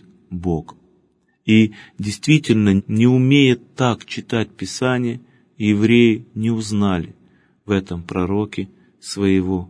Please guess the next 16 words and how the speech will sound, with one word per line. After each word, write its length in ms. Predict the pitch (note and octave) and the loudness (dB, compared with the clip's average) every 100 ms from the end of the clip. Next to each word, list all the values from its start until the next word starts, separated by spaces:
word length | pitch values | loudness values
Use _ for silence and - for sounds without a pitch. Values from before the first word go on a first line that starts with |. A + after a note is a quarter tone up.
| _ | _
Спасителя, 800 | - - G2+ - F#2 - - - _ _ _ | -20 -12 -12 -8 -10 -10 -16 -16 _ _ _
своего 480 | - G2 F#2+ F#2 F#2 | -12 -4 -2 -2 -6
Бога. 380 | F#2+ F#2 F2+ _ _ _ _ _ | -6 -6 -8 _ _ _ _ _
Но 100 | A2+ | -4
потом, 600 | A2 A#2+ A#2 D3 C#3+ F#2+ - - - - | 0 0 4 6 6 4 -4 -20 -18 -8
уже 200 | F#2 G#2+ | -4 -2
когда 400 | A2 G#2 A#2 A#2+ | -2 0 2 0
все 260 | - C3 | 0 -2
свершилось, 920 | A#2+ - B2 - - C#3+ A#2+ G2 - _ _ _ _ | -2 -2 -2 -2 0 2 2 0 -6 _ _ _ _
и 60 | - | -20
все 260 | - - A2+ | -12 -4 -2
события 460 | A#2+ A2 B2+ A2+ | 0 0 0 2
евангельские 640 | G#2+ A#2 A#2 G#2+ G#2+ - A2+ | 2 2 0 -2 -4 0 -2
свершились, 680 | A2 A#2 A2 - B2+ G#2+ A2+ | 0 -4 -2 -2 0 0 0
апостол 500 | G#2+ B2 A#2 A2+ A2 | 0 0 0 0 -2
Павел, 480 | - C3+ B2 A2 | 0 2 4 2